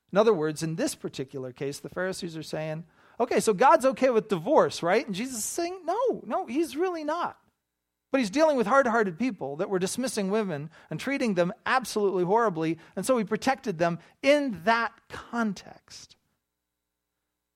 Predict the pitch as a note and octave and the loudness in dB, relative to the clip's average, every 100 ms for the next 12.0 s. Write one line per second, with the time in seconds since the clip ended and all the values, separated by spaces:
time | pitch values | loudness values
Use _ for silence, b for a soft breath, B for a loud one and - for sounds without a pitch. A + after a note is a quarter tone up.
0 | _ - F#3+ C4+ A3+ B3 - D#3 - G3+ | _ -8 -2 0 0 -4 -4 -6 -4 -4
1 | F3 D#3 D#3 D#3 D3 E3+ E3 C3+ C#3 F3 | -6 -8 -4 -4 -4 -6 -8 -10 -10 -8
2 | G#3 D#3+ C#3 C#3+ C#3+ C3+ B2+ - G3+ - | -6 -8 -10 -12 -8 -10 -12 -16 -16 -14
3 | - C#3 B2+ B2 - C#3 C#3 C3+ - C#3+ | -16 -16 -16 -18 -16 -16 -14 -14 -14 -12
4 | - C#3+ D3+ D#3+ - - G#3 E3+ D3 D3 | -14 -12 -10 -12 -14 -14 -12 -10 -12 -14
5 | E3 F3+ D#3 D#3 A#3 D#4 G#3+ A#2+ - - | -12 -10 -10 -10 -8 -6 -8 -10 -12 -12
6 | F3 - C3+ C3 C3+ - - B2+ B2+ _ | -14 -14 -16 -14 -16 -16 -18 -18 -20 _
7 | - - _ _ _ _ _ _ _ E3+ | -18 -18 _ _ _ _ _ _ _ -16
8 | - - - - _ _ _ _ _ _ | -12 -12 -14 -20 _ _ _ _ _ _
9 | E3 - B B - A3+ F#4 G4+ - C#4+ | -10 -10 B B -4 0 2 2 0 -4
10 | G3+ - G3+ C#3+ - - E3+ E3+ F#3+ E3 | -6 -2 -2 -2 -8 -2 0 0 -2 -4
11 | F3+ F#3 E3 F#3 D#3 C3 D3 G#3+ C#4 B3+ | -4 -4 -4 -4 -6 -6 -4 -2 -4 -8